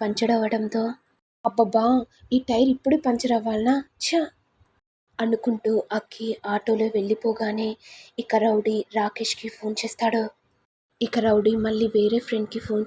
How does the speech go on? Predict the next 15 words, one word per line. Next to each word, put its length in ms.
చేసి, 380
"అన్నా, 440
ఆటో 360
బయలుదేరింది." 840
ఇక 180
అక్కి 380
పక్కకి 600
రౌడీలు 400
కూర్చొని 640
అక్కిని 440
కిడ్నాప్ 520
చేసేస్తారు. 580
"ఏ, 220
ఎవరు 240
మీరు? 320